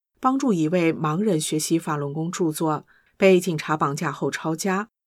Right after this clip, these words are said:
后因身体原因被取保候审。取保候审一年结束后，秦玉珍被警察多次跟踪拍照。二零二二年五月份，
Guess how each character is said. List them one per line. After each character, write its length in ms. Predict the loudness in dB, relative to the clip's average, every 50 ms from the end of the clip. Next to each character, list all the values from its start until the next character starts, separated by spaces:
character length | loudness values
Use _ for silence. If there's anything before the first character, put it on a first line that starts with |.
| _ _ _
后 180 | 0 0 2
因 160 | 2 2 0
身 240 | 0 -2 -2 -2 -4
体 180 | -4 -4 -2 -2
原 260 | -2 -2 -2 -4 -2
因 240 | 2 2 2 2 2
被 220 | 0 0 0 0
取 200 | 0 -2 -4 -4
保 180 | -4 -4 -6 -6
候 220 | -4 -4 -2 -2
审。 360 | -2 -2 -2 -2 -2 -2 -6 -10 _ _ _ _ _ _
取 140 | -6 -2 0
保 180 | 4 4 4 4
候 220 | 2 2 2 2
审 240 | 2 2 0 0 0
一 140 | 0 -2 -2
年 200 | 0 -2 -4 -4
结 200 | -2 -2 -2 -2
束 180 | 0 0 -2
后， 360 | -2 0 0 0 0 0 -2 -6 _ _ _ _ _
秦 240 | -2 2 2 4 4
玉 100 | 4 4
珍 260 | 4 2 2 2 2
被 180 | 2 0 0 -2
警 220 | -2 -4 -6 -6
察 300 | -8 -6 -4 -2 -2 -2
多 240 | -2 -2 -2 0 0
次 320 | -2 -2 0 0 0 0
跟 280 | 0 0 0 0 0 0
踪 320 | 2 2 4 4 2 0 -6 _ _
拍 240 | -4 -2 0 0
照。 360 | 0 0 0 0 0 0 -2 _ _ _ _ _ _ _ _ _
二 120 | 2 4
零 180 | 6 6 4 4
二 140 | 2 2 2
二 80 | 2
年 280 | 2 0 0 0 0 0
五 160 | -2 -2 -2
月 160 | -2 -2 -4
份， 360 | -4 -4 -4 -4 -4 -4 -6